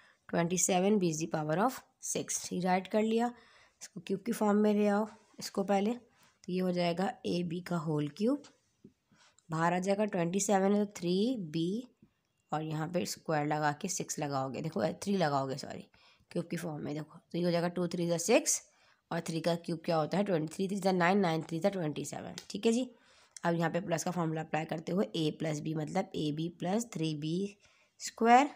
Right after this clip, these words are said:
क्योंकि इसकी अपनी प्रॉपर्टी जो अंदर है उसकी अपनी प्रॉपर्टी वो साथ जाती है। तो हमारे पास अब हमें लिखना है ए स्क्वायर, ए स्क्वायर ए बी, ए, ए है और ये बी है, ए स्क्वायर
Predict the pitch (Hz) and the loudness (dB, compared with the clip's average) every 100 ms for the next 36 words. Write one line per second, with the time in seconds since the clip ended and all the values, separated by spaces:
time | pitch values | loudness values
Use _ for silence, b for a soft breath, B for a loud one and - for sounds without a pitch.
0 | - - 165 175 170 - 185 202 208 190 | -12 -12 -4 0 0 0 0 2 4 4
1 | 190 220 214 220 202 220 247 240 214 180 | 4 2 6 6 6 6 4 4 0 2
2 | 196 190 180 180 220 214 160 156 143 139 | 2 2 2 -2 0 2 2 2 -2 -4
3 | - - - B B B B B - 180 | -8 -12 -14 B B B B B -4 2
4 | 185 175 180 170 180 185 180 190 240 196 | 4 4 4 4 2 2 2 2 2 4
5 | 196 202 - 156 143 - 180 - 220 233 | 4 4 -2 -6 -6 -4 -2 2 4 4
6 | - 180 202 240 240 - 190 214 233 208 | 4 4 6 4 2 2 4 6 6 4
7 | 180 214 262 220 185 170 151 156 - 175 | 4 6 8 6 6 0 0 -2 0 2
8 | 254 - - 165 156 180 254 | 4 2 0 0 2 2 -2